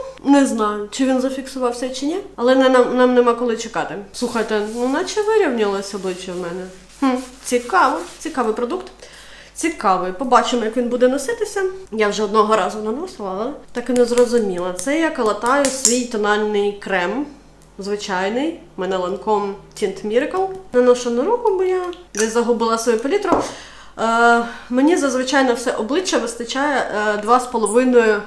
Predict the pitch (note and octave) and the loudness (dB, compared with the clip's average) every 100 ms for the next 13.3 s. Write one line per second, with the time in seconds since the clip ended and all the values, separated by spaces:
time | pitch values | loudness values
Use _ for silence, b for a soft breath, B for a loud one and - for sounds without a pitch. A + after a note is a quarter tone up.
0 | - A3 A3 A3 - A#3+ - C#3 - - | -8 -2 -2 -2 -6 -6 -6 -8 -10 -18
1 | - D#3+ A#3 C#4+ C#4+ A3+ A3 F3+ D3 - | -10 -4 -2 -2 0 0 0 -2 -4 -8
2 | - G3+ G3 - C4 B3 A3 G#3 A3+ G#3 | -12 -8 -4 -2 0 0 -2 -2 -2 -2
3 | G#3 F#3+ F#3 A3+ - C#3 D#3 F3+ G#3 B3+ | 0 0 0 -2 -4 -4 -4 -4 0 0
4 | F4 D#4 - - A3+ B3 C#4+ C#4+ C4 A#3+ | 2 0 -4 -4 4 4 4 0 2 2
5 | B3 A#3+ B3 G4+ G#4 C4+ - A#3 A3+ G3 | 4 2 4 2 2 -2 -6 -8 -6 -8
6 | G#3+ G3+ G3+ G3 F#3+ F#3 F#3 F3+ F3 G#3 | -6 -4 -4 -4 -4 -6 -8 -12 -10 -8
7 | E4 - - G3 A#3+ B3 A3+ G#3+ G#3+ A#3 | -8 -4 -2 -2 0 -2 -2 -2 0 2
8 | G4+ G4+ B3 A3+ A3+ G#3+ A3 A3 G#3+ G#3+ | 2 2 0 0 0 0 0 -2 -4 -2
9 | G#3 G3+ G3+ D#4 E4+ B3+ G#3+ F#4 G4+ D4 | 0 -2 -4 0 2 2 0 2 2 6
10 | C4 C#4 C4+ B3 A#3 E3+ - D3 E3+ D#3+ | 6 6 4 0 -2 -6 -6 -10 -6 -6
11 | D3 - D3+ F#3+ B3+ F#4 F#4 C#4 C#4 G3 | -6 -6 -2 2 4 2 2 0 0 0
12 | G3 C4 D4+ A3+ - G3+ G#3 G3+ A#3+ A#3 | 0 -2 -4 -10 -14 -10 -6 0 0 0
13 | G#3+ F#3+ - | -4 -4 -10